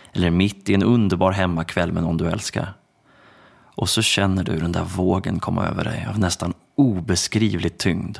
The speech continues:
hopplöshet, stress, frustration och vilsenhet.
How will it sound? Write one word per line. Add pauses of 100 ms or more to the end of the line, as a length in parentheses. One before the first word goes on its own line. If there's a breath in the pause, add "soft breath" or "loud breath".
hopplöshet,
stress,
frustration
och
vilsenhet.